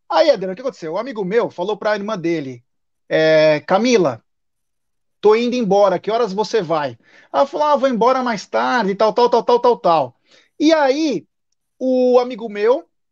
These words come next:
que tá, que era irmã dele, né, foi cumprimentar o cara que ela tava. O cara que ela tava fez assim pra ele, "Quem é você pra me cumprimentar?"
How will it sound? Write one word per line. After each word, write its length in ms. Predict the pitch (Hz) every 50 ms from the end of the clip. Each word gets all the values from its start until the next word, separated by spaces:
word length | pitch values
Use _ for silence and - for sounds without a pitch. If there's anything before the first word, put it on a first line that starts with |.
| _
que 100 | - 170
tá, 140 | - - 160
que 100 | - - 156
era 100 | 147 143
irmã 180 | 147 160 165
dele, 300 | 156 151 170 214 240 226
né, 180 | 202 226 247 240 _ _ _ _ _
foi 180 | - 262 277
cumprimentar 600 | 269 294 277 - 285 285 277 277 277 - - 277
o 60 | 285
cara 220 | 277 262 269 277 269
que 80 | -
ela 160 | 277 285 294 294
tava. 500 | - 269 254 254 254 185 156 143 127 _ _ _ _ _ _ _ _ _ _ _ _ _ _ _ _ _ _ _ _ _ _ _ _ _ _ _ _ -
O 120 | 202 196
cara 240 | - 254 269 277 254
que 100 | - 254
ela 140 | 233 196 -
tava 300 | - 220 233 226 214 -
fez 160 | - 226 226
assim 320 | 226 208 - - 233 220 185
pra 200 | 208 185 175 170
ele, 300 | 160 151 135 127 123 _ _ -
"Quem 260 | - 247 269 277 277
é 60 | 269
você 720 | 208 214 240 220 - - - - - 208 214 226 220 - _ _ _ _ _ _ _ _ _ _ _ _ _ -
pra 140 | 185 190
me 100 | 190 208
cumprimentar?" 840 | 190 202 202 190 185 196 202 196 196 190 180 - 151 139 127 120